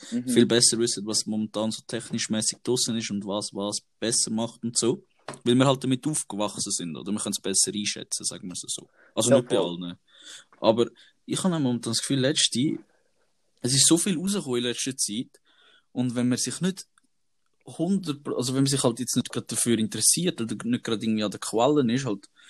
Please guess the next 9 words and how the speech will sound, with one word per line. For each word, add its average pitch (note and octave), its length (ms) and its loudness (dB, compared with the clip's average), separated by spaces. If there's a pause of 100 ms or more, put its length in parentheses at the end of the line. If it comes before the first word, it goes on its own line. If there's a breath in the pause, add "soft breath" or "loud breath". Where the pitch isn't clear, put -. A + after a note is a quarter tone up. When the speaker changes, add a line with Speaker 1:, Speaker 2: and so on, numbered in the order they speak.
(360 loud breath)
Speaker 2:
wie A2+ 340 4
ich B2 120 2
einigermaßen A#2 640 4 (260)
das - 160 0
studiert C3+ 580 2
oder G#2+ 140 -2
was B2 200 4
auch C3+ 100 4
immer, A2+ 320 2